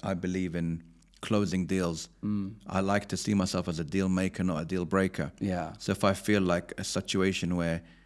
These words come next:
Speaker 1: I've been brought in to help in a transaction and things are not going the way they should be going, of course, sometimes you'll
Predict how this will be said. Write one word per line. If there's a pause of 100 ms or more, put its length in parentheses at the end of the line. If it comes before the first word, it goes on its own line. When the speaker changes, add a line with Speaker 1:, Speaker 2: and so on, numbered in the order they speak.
(140)
Speaker 1:
I've
been
brought
in
to (380)
help
in
a
transaction (520)
and
things
are
not
going
the
way
they
should
be
going,
of
course,
sometimes
you'll